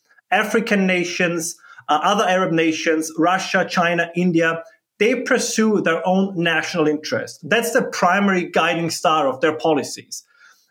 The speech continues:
The idea in the West for a very long time has been that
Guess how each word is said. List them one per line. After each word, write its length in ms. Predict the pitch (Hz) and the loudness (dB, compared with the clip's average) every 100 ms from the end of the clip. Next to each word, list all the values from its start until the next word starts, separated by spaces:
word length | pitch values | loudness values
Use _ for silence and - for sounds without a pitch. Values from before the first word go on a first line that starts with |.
| - | -2
The 120 | 226 | 0
idea 440 | 208 180 185 311 | 2 0 0 2
in 80 | 311 | 2
the 120 | 233 | 0
West 380 | 185 175 120 - | 2 0 0 -2
for 140 | - 170 | 0 0
a 60 | |
very 200 | 180 226 | 2 0
long 240 | 240 214 - | 0 -2 0
time 280 | 185 185 | 0 0
has 160 | 147 131 | -2 -2
been 360 | - 156 165 - - | 0 0 -2 -8 -6
that 320 | 220 214 214 | -2 -2 -6